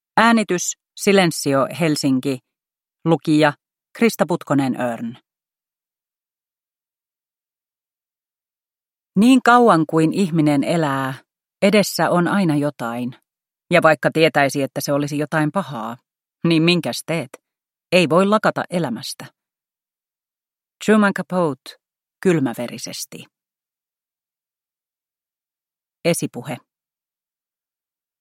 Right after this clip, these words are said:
Siellä pörräsi jokin. Kärpänen. Kykenemättömänä liikkumaan,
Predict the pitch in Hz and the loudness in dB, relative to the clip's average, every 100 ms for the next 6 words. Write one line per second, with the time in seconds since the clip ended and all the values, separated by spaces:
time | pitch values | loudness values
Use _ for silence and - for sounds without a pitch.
0 | _ _ _ _ _ _ _ _ _ _ | _ _ _ _ _ _ _ _ _ _
1 | _ _ _ _ _ - - 165 160 180 | _ _ _ _ _ -8 0 2 2 0
2 | 160 127 - 135 143 - 147 147 _ _ | 0 -4 -6 -8 -8 -10 -12 -12 _ _
3 | _ _ _ _ _ _ _ - 165 147 | _ _ _ _ _ _ _ -2 0 0
4 | - 139 135 139 _ _ _ _ _ _ | -2 -4 -4 -10 _ _ _ _ _ _
5 | _ _ _ _ _ _ _ _ _ _ | _ _ _ _ _ _ _ _ _ _
6 | _ _ - 180 202 196 180 - 165 170 | _ _ -2 2 4 4 2 0 2 4
7 | 175 190 170 - 151 147 151 | 4 0 -2 -2 2 4 2